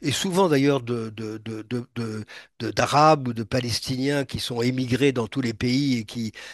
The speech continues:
qui passent leur vie à défiler avec des drapeaux. Et il suffit d'avoir une centaine de personnes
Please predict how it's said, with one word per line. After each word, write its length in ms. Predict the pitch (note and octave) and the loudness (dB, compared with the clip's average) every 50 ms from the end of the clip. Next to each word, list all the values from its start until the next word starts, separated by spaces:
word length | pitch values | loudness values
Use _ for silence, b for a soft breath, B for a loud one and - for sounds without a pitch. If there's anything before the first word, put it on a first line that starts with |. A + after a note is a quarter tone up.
| B B | B B
qui 140 | - A#2+ A2+ | -4 -2 2
passent 260 | - C#3 B2 A2 - | 2 2 2 4 2
leur 160 | C3 B2 A2+ | 2 0 0
vie 200 | A#2 B2 D3 C#3+ | 0 0 2 2
à 120 | A#2+ A2 A2 | 2 2 0
défiler 480 | A2 B2+ A#2+ - - C3 B2+ C3+ C#3 | 0 -2 -2 0 -2 0 2 4 4
avec 180 | B2+ A2 A2 A2 | 4 2 0 -4
des 120 | A2 B2 | -6 -4
drapeaux. 540 | A2+ - - A2 G#2+ - D#3+ F3+ F#3+ F3+ D3+ | -4 -2 -2 -2 0 4 6 6 8 8 6
Et 40 | B2+ | 4
il 100 | B2+ A#2+ | 2 0
suffit 340 | - - A2 - - D#3+ C#3 | -2 -6 -6 -6 -6 -2 -2
d'avoir 360 | B2+ B2 A2+ C3 C3+ C#3 C3+ | 0 0 2 2 4 4 4
une 100 | C3 A2+ | 2 0
centaine 400 | - - C#3 B2 - D#3 C#3+ C3 | 0 0 0 2 2 2 2 2
de 100 | B2+ A#2 | 0 -2
personnes 500 | - A#2 A2+ G#2 - - D3+ D3+ E3 | 0 -2 -6 -4 -2 2 2 2 2